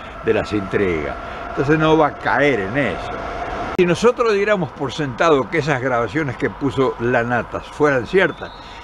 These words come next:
y nosotros seríamos demasiado ingenuos. Eso es una truchada con unos buenos imitadores que lo deben haber afinado al máximo y deben haber intercambiado a lo mejor algunas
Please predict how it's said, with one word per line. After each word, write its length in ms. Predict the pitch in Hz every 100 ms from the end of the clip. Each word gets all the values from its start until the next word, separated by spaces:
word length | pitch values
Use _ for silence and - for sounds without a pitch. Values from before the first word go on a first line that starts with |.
| - -
y 160 | 151
nosotros 440 | 139 127 151 139 131
seríamos 400 | 135 131 127 113
demasiado 440 | 113 101 147 127
ingenuos. 520 | 113 - 151 87 69 - - - -
Eso 320 | - 170 - 160
es 180 | -
una 300 | 147 143 131
truchada 760 | 117 - 127 120 160 120 123 165 - - - -
con 240 | - 92 95
unos 300 | 107 117 92
buenos 340 | 117 127 117
imitadores 680 | 143 139 139 143 131 117 127 - -
que 140 | 101
lo 200 | 101 104
deben 320 | 104 113 113
haber 380 | 107 110 113 104
afinado 500 | 101 - 98 107 117
al 140 | 113 123
máximo 440 | 120 120 131 156 - - - - - - - -
y 200 | 123 123
deben 380 | 120 123 135 127
haber 220 | 131 135
intercambiado 800 | 117 120 104 135 135 190 202 143
a 40 |
lo 120 | 123
mejor 280 | 117 104 147
algunas 460 | 123 117 147 127